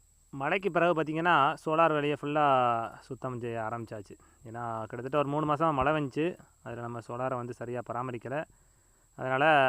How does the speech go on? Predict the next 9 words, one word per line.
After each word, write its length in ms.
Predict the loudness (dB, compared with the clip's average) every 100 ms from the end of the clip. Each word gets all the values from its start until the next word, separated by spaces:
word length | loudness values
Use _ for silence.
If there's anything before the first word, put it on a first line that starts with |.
| 4 2 -2 -6
மழைக்கு 440 | -8 -4 -4 -4 -4
பிறகு 300 | -2 0 0 0 -2 -4 -8 -12
ஃபுல்லாத்தையும் 500 | -12 -10 -8 -8 -8
கம்ப்ளீட்டா 420 | -6 -6 -4 -4 -6 _ _ _ -16
இன்னையில 140 | -12
இருந்து 280 | -10 -6 -4 -4 -8 -12 -16 -20 _ _ _ _
க்ளீன் 220 | -10 -8
பண்ண 200 | -6 -6
ஆரம்பிச்சாச்சு. 440 | -6 -8 -12 -18